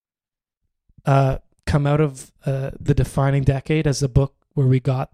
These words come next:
the name of this podcast from. If I don't come out of the defining decade having given,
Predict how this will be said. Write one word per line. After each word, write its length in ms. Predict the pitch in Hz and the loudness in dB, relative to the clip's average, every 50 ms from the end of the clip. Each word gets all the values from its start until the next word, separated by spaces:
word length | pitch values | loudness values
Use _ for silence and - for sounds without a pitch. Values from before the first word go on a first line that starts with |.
| _ | _
the 80 | - 139 | -4 -4
name 280 | 135 135 135 135 131 135 | -2 -2 -4 -2 -2 -4
of 80 | 127 | -4
this 160 | 127 131 - - | -4 -4 -6 -4
podcast 840 | - - 139 135 131 139 - - 143 143 139 135 123 - - - - _ _ _ - - | -4 -4 -4 -4 -6 -8 -6 -4 -2 -2 -2 -4 -6 -8 -12 -14 -18 _ _ _ -20 -18
from. 420 | - - 156 139 139 151 180 196 196 - _ - - - _ - - _ _ _ _ - | -8 -4 -2 0 0 0 -2 -4 -6 -10 _ -20 -20 -20 _ -20 -20 _ _ _ _ -6
If 180 | 151 - - _ _ - | -6 -6 -6 _ _ -2
I 140 | 156 156 156 | 0 0 2
don't 280 | 147 156 160 170 165 _ | 2 2 2 2 -2 _
come 180 | - 156 151 143 | -4 -4 -2 -2
out 100 | 143 139 | -2 -2
of 60 | 143 | -2
the 60 | 135 139 | -4 -4
defining 480 | 139 - - - 131 131 135 131 127 | -6 -6 -4 -4 -4 -4 -4 -6 -4
decade 560 | 123 139 131 131 - - 143 147 156 170 165 156 - _ _ _ _ _ _ _ _ _ _ _ _ _ _ _ _ _ _ _ _ _ _ _ _ _ _ _ _ _ _ _ _ _ | -4 -4 -4 -4 -6 -4 -2 -2 -2 -2 -4 -10 -12 _ _ _ _ _ _ _ _ _ _ _ _ _ _ _ _ _ _ _ _ _ _ _ _ _ _ _ _ _ _ _ _ _
having 360 | - 139 139 131 147 139 135 | 0 0 0 0 0 -4 -4
given, 540 | 127 - 143 139 135 135 143 143 147 147 147 | -4 0 0 0 4 4 2 2 0 -4 -6